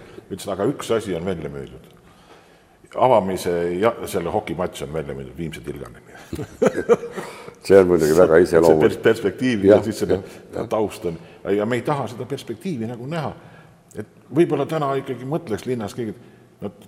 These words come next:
Speaker 1: täidaks need kohad üldse nagu seda, et ära sisuga lõppkokkuvõttes.
Speaker 2: Just, et rohkem sisu, see betoon käib kogu aeg. Keegi tahab kogu aeg ehitada, ma saan aru, Lohele on vaja iga kevad uut neitsit. Tal on vaja kogu aeg uut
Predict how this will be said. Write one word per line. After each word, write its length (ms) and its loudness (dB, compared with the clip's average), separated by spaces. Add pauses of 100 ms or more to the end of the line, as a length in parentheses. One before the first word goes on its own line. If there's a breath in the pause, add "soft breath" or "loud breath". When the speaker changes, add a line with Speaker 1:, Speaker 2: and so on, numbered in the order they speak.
Speaker 1:
täidaks 520 0
need 160 -8 (180)
kohad 400 -4
üldse 340 -10
nagu 140 -8
seda, 180 -12
et 160 -10
ära 160 0 (200)
sisuga 580 -4
lõppkokkuvõttes. 800 4
Speaker 2:
Just, 0 -
et 160 2
rohkem 260 4
sisu, 260 -2
see 140 0
betoon 460 6
käib 180 0
kogu 200 6
aeg. 80 -8 (180 loud breath)
Keegi 200 6
tahab 160 2
kogu 120 6
aeg 140 0
ehitada, 240 -4
ma 100 -6
saan 160 4
aru, 120 4 (360 loud breath)
Lohele 400 6
on 80 0
vaja 240 2
iga 260 -2
kevad 360 0
uut 180 -6
neitsit. 460 -8 (760 soft breath)
Tal 160 6
on 80 2
vaja 160 6
kogu 240 6
aeg 240 8
uut 140 0